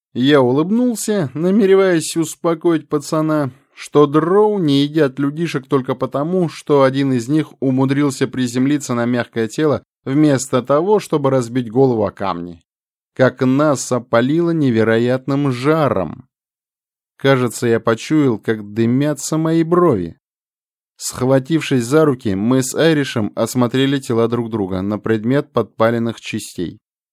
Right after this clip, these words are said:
Не обнаружив искомое, мы подорвались с места в сторону, где остался дракон. А этот сеятель паники уже спокойненько пролезал в огромную черную от гари дыру,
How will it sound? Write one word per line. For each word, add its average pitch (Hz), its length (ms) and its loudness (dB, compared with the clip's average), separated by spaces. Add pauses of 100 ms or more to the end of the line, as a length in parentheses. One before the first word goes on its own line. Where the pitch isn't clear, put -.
(180)
Не 131 160 0
обнаружив 151 680 0
искомое, 190 600 -2 (300)
мы 202 240 2
подорвались 165 720 0
с - 60 -8
места 135 340 -2
в - 40 -14
сторону, 185 460 -2
где 120 220 0
остался 107 420 -4
дракон. 104 480 -6 (840)
А 135 120 4
этот 160 380 2
сеятель 156 680 -2
паники 143 680 -2
уже 139 320 -2
спокойненько 185 1000 -2
пролезал 123 760 2
в 107 100 0
огромную 123 720 0
черную 117 600 0
от 101 100 -6
гари 123 280 0
дыру, 113 520 -2